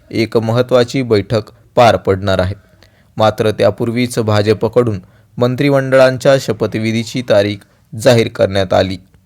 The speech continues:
भाजपकडून अद्याप गटनेता देखील निवडण्यात आलेला नाहीये, तसेच राज्यपालांकडे सत्ता स्थापनेचा दावा देखील करण्यात आला नाही. मात्र त्यापूर्वी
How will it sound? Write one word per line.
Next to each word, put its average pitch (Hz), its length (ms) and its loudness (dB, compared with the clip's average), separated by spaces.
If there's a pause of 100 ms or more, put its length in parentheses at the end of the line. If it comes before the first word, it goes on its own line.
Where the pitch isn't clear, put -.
(540)
भाजपकडून 143 720 0
अद्याप 117 420 0
गटनेता 117 640 0
देखील 123 360 -4
निवडण्यात 107 600 0
आलेला 101 420 2
नाहीये, 113 360 -2 (400)
तसेच 131 300 -2
राज्यपालांकडे 113 960 2 (300)
सत्ता - 360 0
स्थापनेचा 123 540 0
दावा 107 360 4
देखील 120 340 -4
करण्यात 101 460 0
आला 95 240 2
नाही. 95 260 -4 (580)
मात्र 107 320 -2
त्यापूर्वी 107 560 -2